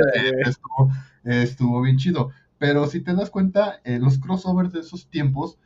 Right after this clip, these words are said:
Speaker 1: solamente eran, los juntamos y ya, no pasa nada. Si hacemos una siguiente película de, eh, de Depredador,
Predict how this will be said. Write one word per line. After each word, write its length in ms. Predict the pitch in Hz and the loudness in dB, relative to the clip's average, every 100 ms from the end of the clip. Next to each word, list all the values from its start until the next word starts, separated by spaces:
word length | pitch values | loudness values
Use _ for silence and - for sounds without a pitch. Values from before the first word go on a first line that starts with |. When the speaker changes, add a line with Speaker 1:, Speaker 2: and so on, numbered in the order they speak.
| _ _ | _ _
Speaker 1:
solamente 720 | - 165 170 170 175 175 160 | -2 0 2 0 -2 -2 -2
eran, 380 | 160 143 135 - | 0 0 -2 0
los 140 | 135 | 0
juntamos 680 | 135 139 160 208 269 - - _ - | 2 4 6 4 2 -4 -12 _ -4
y 100 | 196 | 2
ya, 300 | 311 330 - _ _ _ - | 6 4 2 _ _ _ -4
no 200 | 254 - | -2 2
pasa 260 | 277 285 | 0 0
nada. 560 | 262 254 208 143 - - | -2 0 2 0 -2 -12
Si 260 | - 180 170 | -6 0 2
hacemos 420 | 160 202 208 214 | 2 0 -6 -8
una 160 | 196 202 | -6 -6
siguiente 420 | 190 180 180 180 | -4 0 0 -2
película 600 | 165 160 151 160 156 135 | -8 -8 -8 -8 -4 0
de, 380 | 120 131 120 113 | 2 2 2 0
eh, 40 | |
de 140 | 113 117 | -2 -4
Depredador, 680 | 120 127 123 123 143 185 | -4 -2 0 2 2 0